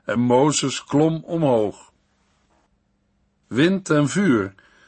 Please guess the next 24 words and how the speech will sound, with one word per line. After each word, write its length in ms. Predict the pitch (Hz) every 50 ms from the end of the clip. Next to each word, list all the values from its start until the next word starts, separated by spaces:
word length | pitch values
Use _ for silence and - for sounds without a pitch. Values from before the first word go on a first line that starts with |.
| _ _
zijn 280 | - - 214 196 202 196
de 100 | 180 156
verschijningsvormen 1160 | 143 156 147 - - 202 208 202 190 180 175 165 - - - 165 165 175 175 170 160 156 143
van 180 | 156 151 139
de 120 | 139 139 -
engelen 580 | - 180 185 156 117 104 98 98 131 151 151 _ _ _ _ _ _ _ _ -
die 160 | 190 185 160
volgens 480 | 165 190 190 175 - 170 180 170 147 -
Hebreeën 560 | 170 170 165 151 156 170 170 165 156 147 139
twee 340 | - - 175 175 165 160 147
vers 340 | - - 143 135 123 -
twee 520 | - - 180 180 175 147 123 113 120 147 - _ _ _ _ _
bemiddelden 840 | - 151 156 170 185 208 247 214 170 151 135 127 127 127 135 160 147 139
bij 220 | 143 143 135 131
het 140 | 131 127 -
tot 180 | - 135 123
stand 360 | - - - 185 180 185 165 -
komen 360 | - 120 113 113 110 117 117
van 180 | 120 147 151
de 60 | 156 160
wet. 360 | 185 202 180 - - - _ _ _ _ _ _ _ _ _ _ _ _ _ _ _ _ _ _ _ _ _ _ _ _ _ _
In 220 | - 220 208 196
Hebreeën 580 | 165 156 170 170 156 156 165 170 165 156 143 139
twaalf, 640 | - - 190 196 156 117 101 98 110 127 - - -